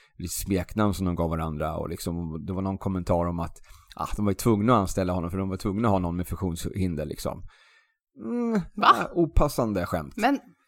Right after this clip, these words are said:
Speaker 2: va?
Speaker 1: Ja. <clears throat>
Speaker 2: Det är
Speaker 1: Så att
Speaker 2: opassande i vilket sammanhang som helst, tycker jag.
Speaker 1: Ja, och d-, bara för att de, det var ju bara ett skämt, eh, så också. Det, han var ju inte funktionshindrad. Det var ju bara så typ att de skulle, han antydde på att han skulle vara lite korkad eller något sånt där.
Speaker 2: Nej.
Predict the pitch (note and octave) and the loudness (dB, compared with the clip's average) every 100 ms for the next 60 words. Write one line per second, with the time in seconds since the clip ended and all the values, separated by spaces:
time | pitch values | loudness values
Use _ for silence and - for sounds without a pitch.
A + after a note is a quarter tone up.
0 | _ - - - - - A2+ C3 - - | _ -14 -10 -10 -8 2 6 6 4 -6
1 | - G3 D#3+ B2 - - G#3 C4+ D#4 - | 0 4 4 4 0 -10 0 6 6 6
2 | A3+ G#3+ G#3 G3+ G3+ F#3 G3 - G#3 F3 | -2 0 0 0 0 -4 -6 -8 -6 -4
3 | F3+ F3 F3 B3 F#4+ - E3 G#2 C3+ - | -6 -6 -4 -2 -2 -6 -12 -10 -12 -10
4 | - C#3 D3+ D3 - A#2+ F2 E2 F#2+ F#2+ | 6 8 8 4 -2 -4 -6 -10 -10 -6
5 | A#2 A#2+ A2 A2+ - A#2 A#2+ A2+ G#2 G2+ | 6 8 8 0 -4 -2 2 2 0 -4
6 | - _ - B2 B2+ A2+ F#2+ - E3 G#2 | -10 _ -2 2 4 8 6 6 0 0
7 | - - - G2+ G2 G2 G#2+ - E2+ F#2 | -6 -16 -4 0 2 2 0 0 0 2
8 | G2+ G#2 G#2 D3+ G#2+ - E2 F#2 F2 E2 | 2 6 6 6 0 -2 -8 -8 -6 -8
9 | E2 D#2 D2 F#2 G2+ F#2+ F2 E2+ E2+ - | -6 -6 -6 -4 0 0 -2 -6 -12 -10
10 | - - E2 - E2 F2 F#2+ F2 - F#2+ | -10 -8 -10 -6 -6 -2 -2 -4 -4 -4
11 | - G#2+ A2 - - D#2+ - E2 E2 E2 | -2 0 0 -4 -8 -10 -6 -6 -6 -8
12 | - - F2+ E2 - A2+ D#2 - G#2 A#2 | -10 -6 -6 -4 -6 -4 -6 -10 -12 -10
13 | B2+ | -12